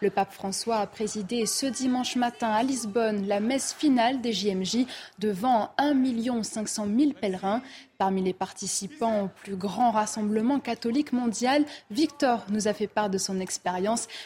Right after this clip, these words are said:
marquée par des rencontres exceptionnelles. Écoutez.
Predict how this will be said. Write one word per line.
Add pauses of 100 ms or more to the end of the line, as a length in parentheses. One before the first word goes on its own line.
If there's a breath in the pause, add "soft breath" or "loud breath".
marquée
par
des
rencontres
exceptionnelles.
Écoutez.